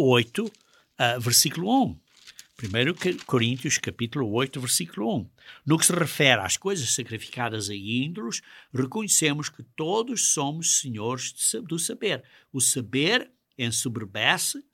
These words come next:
mas o amor edifica." E aqui está a, a ver, a, a ensinar.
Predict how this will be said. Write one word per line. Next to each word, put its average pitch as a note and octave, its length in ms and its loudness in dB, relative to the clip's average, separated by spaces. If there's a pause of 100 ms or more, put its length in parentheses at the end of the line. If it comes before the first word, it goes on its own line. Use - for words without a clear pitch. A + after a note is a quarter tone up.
(120)
mas F#2+ 300 -10
o G2 80 -8
amor F#2+ 420 -6 (380)
edifica." B2+ 640 -12 (580)
E G2+ 60 -16
aqui F#2+ 140 -16
está - 220 -10
a, B2 480 -12
a - 20 -6
ver, A3+ 320 -8
a, G2+ 280 -12
a A2+ 280 -12
ensinar. - 480 -6